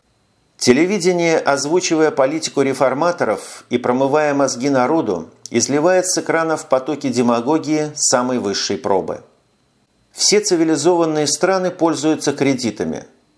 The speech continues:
и все они уже давно должны друг другу огромные суммы. Так что ничего страшного, что и мы должны Западу пятнадцать годовых бюджетов. Дотации и поддержки из бюджета —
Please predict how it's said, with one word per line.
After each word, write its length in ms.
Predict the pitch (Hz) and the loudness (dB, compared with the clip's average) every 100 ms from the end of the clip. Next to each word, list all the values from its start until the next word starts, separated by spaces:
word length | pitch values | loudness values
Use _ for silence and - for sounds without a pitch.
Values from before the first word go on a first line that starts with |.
| _ | _
и 120 | - 123 | 0 2
все 320 | - - 175 | 2 0 0
они 300 | 143 98 90 | 0 -4 -6
уже 240 | - 107 127 | -4 0 2
давно 520 | 123 123 151 180 185 | 2 -2 -2 -2 -2
должны 600 | 117 131 123 113 139 165 | -2 0 0 -2 -4 -4
друг 300 | 127 120 117 | 0 0 0
другу 400 | 131 170 151 170 | 0 0 0 0
огромные 580 | 120 110 117 120 117 113 | 0 0 0 0 -2 -4
суммы. 480 | - 110 92 85 - - _ _ _ _ _ - | -4 -4 -4 -6 -12 -18 _ _ _ _ _ 0
Так 200 | 107 104 | 0 0
что 160 | - | -2
ничего 400 | 120 123 131 131 | -2 0 0 0
страшного, 560 | 135 156 151 147 156 151 | 0 0 -2 -2 -4 -4
что 180 | 147 160 | -2 0
и 100 | 160 | 2
мы 160 | 196 | 2
должны 380 | 202 151 117 123 | 2 0 0 -2
Западу 540 | 107 - - 101 95 - _ | 2 0 0 -4 -6 -8 _
пятнадцать 680 | - 143 - 131 110 - 113 | -4 -4 0 0 0 -2 -4
годовых 420 | 110 113 123 117 92 | 0 0 0 -2 -2
бюджетов. 600 | 107 117 110 98 - - _ _ _ _ _ _ _ _ | -2 -2 -2 -4 -4 -14 _ _ _ _ _ _ _ _
Дотации 760 | 98 92 117 139 147 - 165 160 | 0 2 4 2 0 0 0 0
и 140 | - | 0
поддержки 640 | 139 131 110 110 139 - 135 | 0 0 0 0 0 0 -4
из 140 | 120 | -4
бюджета — 680 | 104 117 - 123 123 156 156 | -2 -2 0 -2 0 -4 -6